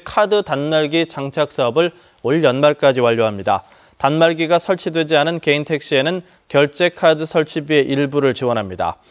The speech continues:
지원 대상은 개인 택시 가운데 결제 카드 단말기를 최초로 설치하는 사업자와 이천십 년 십이월 삼십일 이전에 설치한 사업자 중 기기가 낡아 정상적인 작동이 안 되는 차량입니다. 지원 희망자는 오는 이십일일까지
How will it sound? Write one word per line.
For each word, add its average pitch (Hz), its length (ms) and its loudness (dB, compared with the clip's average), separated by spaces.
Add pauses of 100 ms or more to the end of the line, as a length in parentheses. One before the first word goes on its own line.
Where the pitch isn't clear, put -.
(460)
지원 170 300 4
대상은 170 500 0
개인 156 260 0
택시 165 280 -4
가운데 151 520 2
결제 151 380 0
카드 160 360 0
단말기를 147 600 0
최초로 165 420 -2
설치하는 147 460 -2
사업자와 135 540 2 (320)
이천십 170 440 0
년 175 300 0
십이월 185 420 0
삼십일 180 680 -2
이전에 160 360 0
설치한 156 400 -2
사업자 131 380 2
중 170 200 -4 (320)
기기가 151 460 0
낡아 139 460 4 (120)
정상적인 156 800 0
작동이 151 400 -2
안 120 200 0
되는 135 200 -2
차량입니다. 98 640 -4 (400)
지원 175 340 2
희망자는 170 560 2
오는 156 240 0
이십일일까지 143 800 0